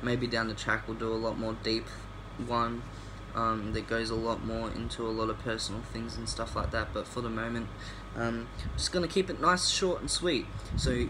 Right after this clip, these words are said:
straight into it, this is me, here we go. My full name,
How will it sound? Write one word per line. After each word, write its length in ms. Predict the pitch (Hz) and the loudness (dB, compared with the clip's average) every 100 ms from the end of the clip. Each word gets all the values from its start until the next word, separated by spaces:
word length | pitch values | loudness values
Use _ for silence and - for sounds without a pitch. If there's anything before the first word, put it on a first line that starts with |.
| - | 2
straight 320 | - 165 160 | 2 4 4
into 280 | 170 185 180 | 2 2 2
it, 160 | 185 123 - | 2 -2 0
this 180 | 147 139 | 0 0
is 140 | 143 | 0
me, 240 | 151 170 | 0 0
here 160 | 165 156 | 0 0
we 100 | 131 | 2
go. 160 | 120 76 - - - - | 2 0 -4 -8 -6 0
My 100 | 117 | 0
full 260 | - 165 | 2 2
name, 360 | 165 156 165 | 2 2 0